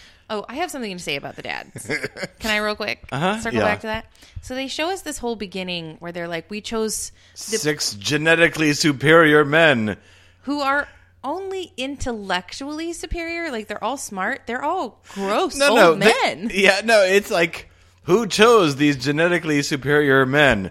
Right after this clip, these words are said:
Speaker 2: These men.
Speaker 1: These men.
Speaker 2: <laughs>
Speaker 1: Yeah, these men are like
Speaker 2: The nerds chose the best nerds.
Speaker 1: But there's not a one of them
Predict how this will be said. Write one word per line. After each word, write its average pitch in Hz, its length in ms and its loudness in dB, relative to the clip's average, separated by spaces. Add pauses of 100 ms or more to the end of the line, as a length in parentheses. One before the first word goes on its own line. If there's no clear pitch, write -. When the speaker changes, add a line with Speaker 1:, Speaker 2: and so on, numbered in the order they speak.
(520)
Speaker 2:
These 151 460 4
men. 131 440 6
Speaker 1:
These 240 360 6 (100)
men. 311 540 6
Speaker 2:
<laughs> 285 40 6 (360)
Speaker 1:
Yeah, 214 260 2
these 240 380 -2
men 277 200 0
are 226 120 2
like 208 140 0
Speaker 2:
The 175 80 10
nerds 175 760 10
chose 156 520 4
the 143 140 2
best 139 440 0
nerds. 92 840 -4 (400)
Speaker 1:
But 269 160 -8
there's 285 240 -6
not 277 440 -4
a 226 80 -2
one 226 320 -4
of 233 140 -6
them 170 480 -8